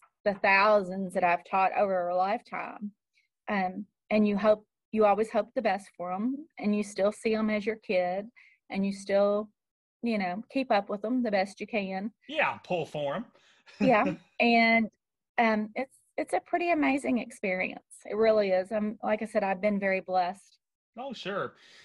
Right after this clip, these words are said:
Speaker 2: Indeed. Now, I wonder if Dave Eatonson and Brian are related.
Speaker 1: They are. Brian is, is Dave's son.
Speaker 2: Oh,
Speaker 1: Um,
Speaker 2: okay. All right.
Speaker 1: and Dave, Dave is married to a fabulous woman named Jo,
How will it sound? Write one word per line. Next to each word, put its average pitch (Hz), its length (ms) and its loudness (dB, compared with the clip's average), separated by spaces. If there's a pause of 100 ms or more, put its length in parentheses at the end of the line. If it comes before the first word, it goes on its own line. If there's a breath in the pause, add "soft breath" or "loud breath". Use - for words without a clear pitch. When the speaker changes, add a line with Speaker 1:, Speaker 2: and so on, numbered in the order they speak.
(140)
Speaker 2:
Indeed. 180 540 0
Now, 175 240 2
I 254 120 2
wonder 262 220 -2
if 170 160 -8
Dave 165 340 -6
Eatonson 151 400 -10
and 123 200 -10
Brian 127 420 -2
are 107 160 -8 (320)
related. 113 720 -2 (420)
Speaker 1:
They 226 200 0
are. 190 280 0
Brian 208 500 -4
is, 196 340 -8 (100)
is 202 220 -4
Dave's 190 360 2
son. 190 460 -2 (420)
Speaker 2:
Oh, 277 200 4
Speaker 1:
Um, 202 100 4
Speaker 2:
okay. 160 420 2
All 185 80 -8
right. 170 320 -6 (540)
Speaker 1:
and 214 240 2
Dave, 214 420 4 (260)
Dave 208 280 2
is 277 100 -6
married 214 280 0
to 262 100 0
a 233 140 -4
fabulous 226 480 -2
woman 226 300 0
named 233 300 0
Jo, 190 540 -2